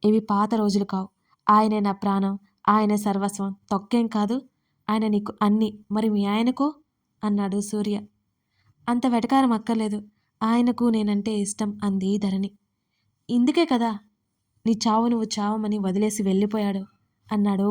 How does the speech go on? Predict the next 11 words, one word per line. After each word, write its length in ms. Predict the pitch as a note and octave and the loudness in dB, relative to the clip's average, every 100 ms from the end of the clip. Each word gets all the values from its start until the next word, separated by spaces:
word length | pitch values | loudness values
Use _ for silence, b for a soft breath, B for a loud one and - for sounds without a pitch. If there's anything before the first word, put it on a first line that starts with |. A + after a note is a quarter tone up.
| G#3 | -2
కోపంగా. 460 | G3+ F#3+ G#3 G3 G3 _ - - - - - _ _ _ _ _ _ _ - _ _ _ _ _ _ _ - b b b b - | -2 -2 -2 -4 -8 _ -20 -20 -20 -20 -20 _ _ _ _ _ _ _ -20 _ _ _ _ _ _ _ -20 b b b b -4
"ఆయనకి 300 | B3+ C#4 C4 | -2 0 0
ముఖ్యమైన 460 | A3 A3 C#4 C4 | -2 -2 -2 -2
పని 280 | B3+ A3 G#3 | -2 -2 -2
ఉండి 260 | A3+ G#3+ A3 | -2 -2 -2
వెళ్ళాడు," 400 | G3 G3 G3 G3 - _ _ _ _ _ _ _ _ _ _ _ | -2 -4 -4 -8 -12 _ _ _ _ _ _ _ _ _ _ _
అంది 280 | G#3 G#3 G3+ G#3 | -4 -2 -2 -2
ధరణి. 340 | F#3+ F#3+ G3 _ _ _ _ _ _ _ _ _ _ _ _ A3 | -2 -4 -6 _ _ _ _ _ _ _ _ _ _ _ _ -2
"ఏంటా 340 | A#3+ C#4 D4+ | 0 2 2
ముఖ్యమైన 440 | C4 G#3+ B3+ B3 A3+ | 2 -2 -2 -2 -2
పని?" 280 | G#3+ G3+ | -2 -4